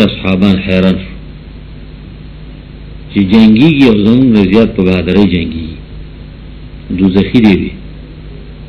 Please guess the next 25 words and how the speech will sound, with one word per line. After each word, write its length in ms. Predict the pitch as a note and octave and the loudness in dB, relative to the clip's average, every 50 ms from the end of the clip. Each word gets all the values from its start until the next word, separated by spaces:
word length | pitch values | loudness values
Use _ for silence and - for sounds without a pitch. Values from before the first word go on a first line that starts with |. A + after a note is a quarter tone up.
| - - - - - - - - - - - - - - - - - - - - - - - - - - - - - - - - - - | -18 -18 -18 -18 -18 -16 -18 -18 -18 -18 -18 -18 -18 -18 -18 -18 -18 -18 -18 -18 -18 -18 -18 -18 -18 -18 -18 -18 -18 -18 -18 -18 -16 -6
کېدله 440 | - G#2+ A2+ A2 G#2 D3 D3+ C#3+ C#3+ - - - - - - - - - - - - - - - - - - - - - | 0 2 2 4 4 4 4 4 4 0 -4 -8 -14 -16 -16 -16 -16 -16 -16 -16 -18 -18 -18 -18 -18 -18 -18 -16 -8 -4
چې 80 | G2+ F#2+ F2+ F#2+ | -2 0 2 2
زخمي 340 | A2 A2 - B2 C#3 E3 E3 - | 2 4 4 6 6 6 6 4
شو، 120 | D3+ C#3 A#2 G#2 - - - - - - - - - - - - - - - - - - - - - - G2 F#2+ F2 | 4 2 2 0 -4 -12 -16 -18 -18 -18 -18 -18 -18 -18 -18 -18 -18 -18 -18 -18 -18 -18 -18 -18 -10 -8 -6 -2 2
درد 200 | F#2+ B2 C3+ B2 - - | 2 4 4 2 2 2
ته 80 | A2+ G#2 F#2+ | 2 4 4
برداشت 480 | G#2 G2+ G2 F#2+ A#2 A#2 A2+ - - - | 4 4 4 4 4 2 2 0 0 0
نه 120 | A#2+ B2+ B2 - | 0 0 0 2
شو، 140 | C#3 B2 A#2+ B2 - - - - - - - - - - - - - - - - - - - - - - - - - - - - - - - - - - - - - - G2+ | 0 0 0 -2 -4 -8 -14 -16 -16 -16 -16 -16 -18 -18 -18 -18 -18 -18 -18 -18 -18 -18 -18 -18 -18 -18 -18 -18 -18 -18 -18 -18 -18 -18 -18 -18 -18 -18 -18 -18 -12 -6 -2
نو 80 | G2 G2+ - - | -2 -2 -2 0
توره 220 | - C#3 D3+ C#3 B2 G#2 | 2 4 6 6 4 2
خپله 280 | - - - A#2 G#2+ G#2 F#2+ - | 0 0 2 2 4 4 4 4
زړه 140 | G#2+ A2 B2 - | 4 2 2 2
ته 60 | A#2+ G#2 F#2 | 2 2 4
برابر 360 | G2+ F#2+ G2 F#2+ F2+ A2+ B2 B2 A#2 | 4 4 2 4 4 4 2 2 2
کړه 160 | A2+ A2+ G#2+ G2+ - - - - - - - - - - - - - - - - - - - - | 0 0 -2 -2 -6 -12 -16 -16 -16 -16 -18 -16 -18 -18 -18 -18 -18 -16 -16 -16 -16 -16 -12 -10
او 60 | F#2+ - - | -10 -8 -4
په 60 | - G2+ | -2 0
هغې 180 | G2 G2 G#2+ A2 G2+ - | 2 2 4 2 2 2
پرېوت، 360 | - A#2+ C3 C3 A#2+ G#2 F#2+ - - - | 4 4 6 6 6 6 4 2 0 0
توره 180 | A2+ G#2 G2+ | 2 2 2
ترې 140 | F#2 - F2+ E2+ | 2 0 0 0
بلې 140 | G2 F#2 F2+ F2 | 2 2 2 0
غاړې 160 | F2 E2+ D#2+ E2 | 0 -2 -4 -4
وخته، 320 | D#2 - - - - - | -6 -6 -10 -12 -12 -14